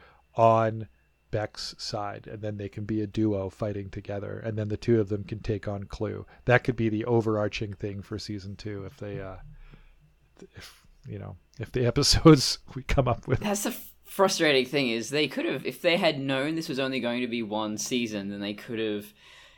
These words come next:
Speaker 2: you know, given these things a bit more of a resolution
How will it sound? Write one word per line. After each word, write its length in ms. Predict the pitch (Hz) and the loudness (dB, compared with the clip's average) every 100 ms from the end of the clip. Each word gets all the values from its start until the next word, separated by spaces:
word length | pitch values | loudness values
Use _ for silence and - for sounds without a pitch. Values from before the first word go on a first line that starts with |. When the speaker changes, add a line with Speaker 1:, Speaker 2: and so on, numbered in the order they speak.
| - | -10
Speaker 2:
you 140 | 113 | -6
know, 280 | 110 98 101 104 | -4 -6 -8 -4
given 320 | 131 113 117 | -2 0 0
these 220 | 110 107 | -2 -4
things 240 | - 107 101 | -4 -4 -4
a 40 | |
bit 140 | 101 | -6
more 160 | 101 98 | -4 -6
of 60 | 95 | -6
a 60 | |
resolution 840 | 98 104 104 104 110 - 104 92 | -2 -2 -2 -4 -6 -6 -8 -8